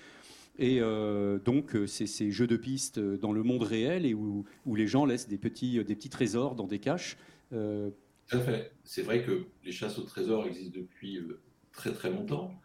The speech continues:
Speaker 2: Avant, on, quand on créait, euh, on était game designer et qu'on créait des, des chasses au trésor, on donnait souvent aux gens un, un petit livret imprimé.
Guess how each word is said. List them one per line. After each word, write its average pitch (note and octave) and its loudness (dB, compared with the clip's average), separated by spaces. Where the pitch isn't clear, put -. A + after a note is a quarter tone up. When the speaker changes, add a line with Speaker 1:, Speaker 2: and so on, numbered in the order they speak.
Speaker 2:
Avant, A2+ 2
on, F#2 0
quand F2+ -10
on F#2 -6
créait, G#2 0
euh, F#2 -2
on F#2 -6
était G2+ -4
game G#2 -2
designer G#2+ 0
et F2+ -2
qu'on G2 -8
créait G2+ -2
des, F2 -2
des F2 -6
chasses - -2
au G#2+ 2
trésor, A2+ 2
on G3 0
donnait G#3+ 4
souvent G3 -4
aux G3+ -4
gens G3+ -6
un, F2 -10
un E2+ -8
petit F#2+ -8
livret G#2 -2
imprimé. G#2+ -2